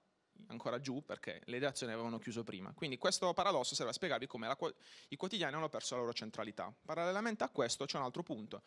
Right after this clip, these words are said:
cioè il fatto che il Censis ha isolato una variabile che si chiama Press Divide, che riguarda circa sette otto milioni di persone. Queste sette otto milioni di persone sono persone che, sono state stimate dal Censis,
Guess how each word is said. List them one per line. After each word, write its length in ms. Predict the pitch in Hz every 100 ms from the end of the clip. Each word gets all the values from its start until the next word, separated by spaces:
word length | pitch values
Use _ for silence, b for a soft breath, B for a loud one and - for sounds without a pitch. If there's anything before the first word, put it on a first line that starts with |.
| B B B
cioè 140 | - 190
il 60 |
fatto 220 | 185 147
che 100 | 147
il 60 | 185
Censis 320 | - 143 143 147
ha 40 |
isolato 380 | 139 175 117 -
una 120 | 131
variabile 360 | 143 135 107 107
che 80 |
si 60 | 127
chiama 160 | 131 110
Press 320 | - 175 -
Divide, 580 | 135 104 98 127 - 190
che 80 | -
riguarda 260 | 123 135 110
circa 260 | 151 -
sette 300 | 123 175 -
otto 180 | 139 -
milioni 280 | 120 127 117
di 80 | 123
persone. 500 | 185 - 110 110 143 B B B B
Queste 220 | 147 151
sette 240 | 202 196
otto 180 | 185 -
milioni 220 | 156 156
di 80 | 143
persone 580 | 220 214 - 123 143 151 B B B _ 82 -
sono 320 | - 175 131
persone 400 | - 180 160 117
che, 220 | - 113 -
sono 180 | 104
state 160 | 110 123
stimate 300 | - 135 120
dal 100 | 202
Censis, 340 | - 117 131